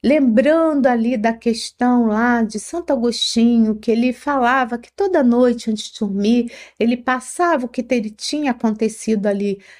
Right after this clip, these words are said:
durante o dia, a gente vai ver isso no Livro dos Espíritos, é, e ele pensava se ele tinha feito mal a alguém, se ele tinha que corrigir alguma coisa, né? Então, assim, porque o indivíduo orgulhoso,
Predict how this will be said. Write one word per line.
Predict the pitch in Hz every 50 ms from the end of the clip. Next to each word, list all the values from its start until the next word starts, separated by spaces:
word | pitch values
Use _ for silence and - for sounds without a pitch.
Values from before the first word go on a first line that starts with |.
| _ _ _
durante | 170 214 240 233 214 220 240 240 233 - - 196
o |
dia, | 185 - - 214 262 330 339 339 294
a | 233
gente | 226 226 214 214 -
vai | 208 202 202
ver | 196 214
isso | 208 196 196 - 214
no | 202 202
Livro | 208 202 196 185 208 196
dos | 180 202 202 190 208
Espíritos, | 208 208 - - - - 269 311 330 330 311 254 240 240 240 - 240 233 233 - - - - - - - - _ _
é, | - 226 254 254 247 247 240 226 - -
e | 240 254 285
ele | 277 262 262 285 311 330 302 294 330 330 320 320 311 302 311 294 - - - - _ _ _ _
pensava | 285 285 302 285 - - 294 262 269 285 277 311
se | 294 - 330
ele | 294 320 311
tinha | - - 381 370 370 330 311
feito | - - 285 269 262 247 - - 214 202 190 185 175 170 180 -
mal | - 190 202 240 240 233 226 214
a | 196
alguém, | 190 185 185 185 185 254 254 262 269 262 254 240 240
se | 233 240 277
ele | 269 269 269
tinha | 277 - 302 294 269
que | 269 - -
corrigir | _ - 262 247 226 233 226 196 - - - 233 233 226 214
alguma | 202 202 196 185 202 196 190 180 180
coisa, | - _ - - 226 233 247 247 247 247 233 226 226 220 220 - 240 226 226 - - - - - _ _
né? | 226 240 247 254 247 - - - _ _
Então, | 247 247 247 339 359 359
assim, | 349 349 - 302 277
porque | 269 - 302 - - - 302 277 - -
o | - 359
indivíduo | 403 427 392 277 - 277 233 196 226 262 269 226 240 254
orgulhoso, | 220 190 190 196 196 196 196 202 240 269 285 294 285 262 226 196 - - 165 165 180 180